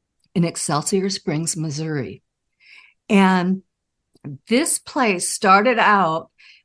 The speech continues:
um, as a healing place, um, in the late eighteen hundreds because there was a rumor started that the mineral water there had healing powers. Uh, a farmer who lived there had a daughter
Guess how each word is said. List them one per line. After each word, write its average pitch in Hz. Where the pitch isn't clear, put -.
um, 175
as 175
a -
healing 240
place, -
um, 170
in 190
the 180
late 196
eighteen 262
hundreds 214
because 208
there 202
was 185
a 190
rumor 294
started 180
that 180
the 190
mineral 214
water 165
there 151
had 120
healing 254
powers. -
Uh, 185
a 180
farmer 262
who 220
lived 180
there 156
had 214
a 185
daughter 202